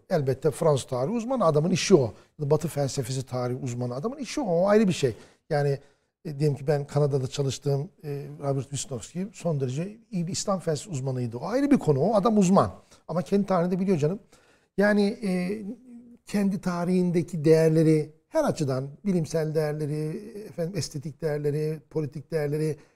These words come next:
neyse onları böyle belirli bir insicam oluşturacak, bir organlı-, organik bir bütünlük verecek bir kimlik, e, inşa edecek şekilde bilmeyi bahsediyorum.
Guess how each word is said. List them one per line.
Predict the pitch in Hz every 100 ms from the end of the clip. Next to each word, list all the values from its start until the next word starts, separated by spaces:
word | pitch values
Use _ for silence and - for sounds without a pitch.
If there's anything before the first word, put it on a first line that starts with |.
| _ -
neyse | 190 214 - 131 - - _ -
onları | 190 190 170
böyle | 180 175 175 170 - _ _
belirli | 165 165 190 214 190
bir | 180 -
insicam | 165 160 180 143 190 180
oluşturacak, | 156 - 147 131 127 120
bir | 220
organlı-, | 160 147 156 160 190 -
organik | 175 151 147 165 -
bir | 175
bütünlük | 143 - 165 185
verecek | 151 147 139 151 -
bir | 151 131
kimlik, | - - 139 175 202 - _ _ _
e, | 135 127 127
inşa | 156 147 156
edecek | 151 147 139
şekilde | 151 120 143 131
bilmeyi | 143 147 143 127
bahsediyorum. | 113 - 117 120 107